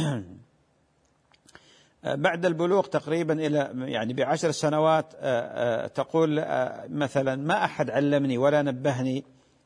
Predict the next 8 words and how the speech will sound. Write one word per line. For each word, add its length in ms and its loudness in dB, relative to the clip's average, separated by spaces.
آه، 240 2
ما 260 0
يتعلق 560 2
بالصلاة، 760 0
آه، 140 0
في 180 -4
وقت 260 -2
الدورة، 640 0